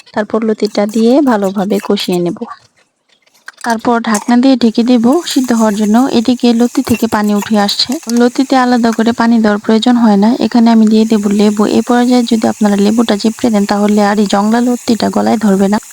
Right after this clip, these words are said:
তারপর লতির মধ্যে দিয়ে দিলাম চারটে কাঁচামরিচ। তারপর ভালোভাবে ভাজা ভাজা করে নিব, যাতে কোনো ধরনের পানি না থাকে। তো এই তো আমার লতিটা রেডি হয়ে গেছে।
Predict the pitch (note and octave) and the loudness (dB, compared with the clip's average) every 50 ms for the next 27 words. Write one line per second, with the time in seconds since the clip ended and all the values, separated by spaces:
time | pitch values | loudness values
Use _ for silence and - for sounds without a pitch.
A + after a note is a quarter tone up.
0 | - - - - - - - - - - - - - - - - - - - - | -20 -20 -20 -20 -20 -20 -20 -20 -20 -20 -20 -20 -20 -20 -20 -20 -20 -12 -6 -4
1 | A#3+ A3+ - B3 A#3+ A#3+ A3+ - C4 C4 C4 B3 A3 G#3+ G#3+ A3 A3+ A#3 B3+ A#3+ | -4 -2 -2 0 0 0 0 0 0 0 2 2 2 2 2 2 2 2 2 2
2 | A3+ G#3+ A3+ - A#3+ A3+ - - G#3+ - A3+ A3 - B3 A#3 A3+ A3 G#3 G3+ A3+ | 2 2 0 0 -2 -2 0 -2 -2 -2 -2 -2 0 2 2 4 4 4 2 0
3 | - - - - - - - - - A#3+ A3+ A3+ - A#3+ G#3+ A#3 A3+ A3 A3+ A#3+ | -2 -8 -20 -20 -20 -20 -20 -14 -8 -8 -6 -2 -2 0 2 2 2 2 0 0
4 | A#3+ B3 A3+ G#3+ A3+ A3 A3 G3+ G3 A#3 A#3 B3 B3 A#3+ B3+ B3 - B3 A3+ G3+ | 0 0 0 0 0 0 0 0 0 0 0 0 2 2 0 0 0 2 2 2
5 | G3+ G3+ G#3 A3+ A3+ - G3 - G#3+ - - A3+ A3+ A3 G3 G3+ G#3 G3+ G3 G3+ | 2 2 2 2 0 -2 -2 -4 -2 0 2 2 2 2 2 2 0 0 0 2
6 | G#3+ A3 A#3 A3+ A3+ A3 G#3+ G3+ G3 F#3+ F#3+ - G#3 G3 - A3+ A3+ - A3 G#3+ | 2 2 2 0 0 0 0 0 0 0 -2 -4 -4 -2 -2 -2 0 2 0 0
7 | A3 A3 - A#3+ B3 A#3 A3 G#3 G#3 G#3 - - A#3 G#3+ G#3 G3 G#3 G3+ F#3+ - | 0 2 0 2 2 2 2 2 0 0 0 -2 0 0 0 0 0 0 0 2
8 | G#3 A3 G#3 G#3 G#3 A3 G#3+ - - | 2 2 2 2 2 0 -2 -2 -4